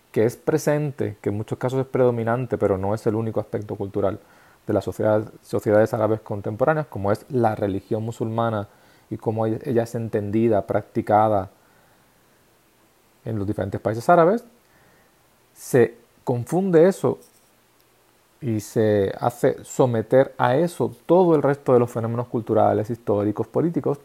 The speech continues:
económicos que se dan en las sociedades árabes en el pasado y en el presente. Bien, hasta el próximo episodio que empezaremos discutiendo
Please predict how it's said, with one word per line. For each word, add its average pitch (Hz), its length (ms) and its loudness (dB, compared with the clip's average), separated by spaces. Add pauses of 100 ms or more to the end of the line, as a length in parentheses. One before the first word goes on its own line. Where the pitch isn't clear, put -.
(140)
económicos 131 840 -4
que 117 80 -6
se 107 140 -4
dan 110 240 -2 (200)
en 113 100 -6
las 104 100 -4
sociedades 101 460 0
árabes 131 420 0 (400)
en 104 100 -10
el 92 120 -8
pasado 143 520 0 (380)
y 107 80 -8
en 98 60 -4
el 90 40 -6
presente. - 460 -16 (2500)
Bien, 127 200 2
hasta - 160 -4
el 101 60 -4
próximo 127 520 0
episodio 180 400 2
que - 80 -2
empezaremos 107 400 -4
discutiendo 123 720 -2